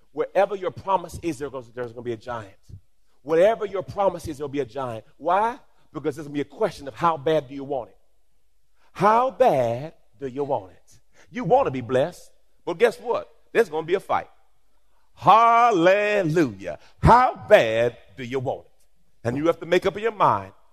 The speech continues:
that you're ready to fight. Second Timothy four seven says, "Fight the good fight. Finish the course. Keep the faith. Fight the good fight. Fight the good fight." So there will be a struggle,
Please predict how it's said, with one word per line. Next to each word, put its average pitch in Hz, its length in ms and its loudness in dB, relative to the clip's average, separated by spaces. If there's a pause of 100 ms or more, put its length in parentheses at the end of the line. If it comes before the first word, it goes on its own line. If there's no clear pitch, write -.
that 107 120 -14
you're 123 100 -8
ready 110 160 -6
to 123 80 -10
fight. 87 280 -12 (320)
Second - 320 -6
Timothy 120 320 -8
four 120 240 -12
seven 117 260 -12
says, 117 240 -16
"Fight 123 240 -6
the 127 60 -20
good 147 180 -16
fight. 107 300 -12 (580)
Finish 147 180 -6
the 123 80 -14
course. 185 340 -12
Keep - 180 -20
the 147 60 -20
faith. 202 280 -14 (440)
Fight 143 200 0
the 147 60 -14
good 208 160 -6
fight. 107 280 -6 (420)
Fight 160 200 2
the 160 60 -16
good - 160 -8
fight." - 220 -8 (160)
So 247 240 -4
there 226 140 0
will 220 140 -8
be 175 120 -4
a - 80 0
struggle, 214 500 -6